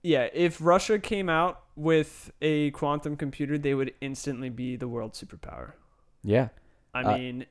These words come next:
Speaker 1: a, because if I could break down, quantum computers can break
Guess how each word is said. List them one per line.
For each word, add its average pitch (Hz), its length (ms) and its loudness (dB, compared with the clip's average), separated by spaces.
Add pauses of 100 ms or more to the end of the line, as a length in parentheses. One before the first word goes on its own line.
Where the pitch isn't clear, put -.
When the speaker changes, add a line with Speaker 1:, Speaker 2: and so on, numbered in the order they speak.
(140)
Speaker 1:
a, 156 520 4
because 147 600 0 (180)
if 139 180 -4
I 135 120 -2
could 117 100 -8
break 123 280 -6
down, 139 440 2 (260)
quantum 147 520 -2
computers 147 760 -2 (160)
can 143 280 -4
break 135 600 -4